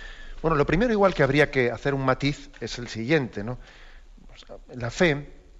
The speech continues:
entender correctamente lo que es la fe. La fe no es un mero aceptar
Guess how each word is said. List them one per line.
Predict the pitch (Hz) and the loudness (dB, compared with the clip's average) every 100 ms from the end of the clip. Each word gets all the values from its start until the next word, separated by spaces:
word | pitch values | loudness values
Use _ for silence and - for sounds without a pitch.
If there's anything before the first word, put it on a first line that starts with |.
| - - | -12 -8
entender | 117 127 143 180 - | -2 2 2 2 0
correctamente | 131 - 165 - 127 127 117 113 | 0 2 2 2 0 0 -2 -4
lo | 110 | -4
que | 113 | -6
es | 107 | -6
la | 101 | -8
fe. | 92 98 92 - | -8 -10 -12 -12
La | 110 120 | -8 -4
fe | - 185 | 0 0
no | 170 170 | 2 4
es | 160 151 - - - - - - - | 4 0 -6 -16 -20 -20 -20 -10 0
un | 151 147 | 0 4
mero | 156 151 - | 4 4 2
aceptar | 139 123 - 127 - 156 151 139 | -2 -2 -2 -4 0 2 4 2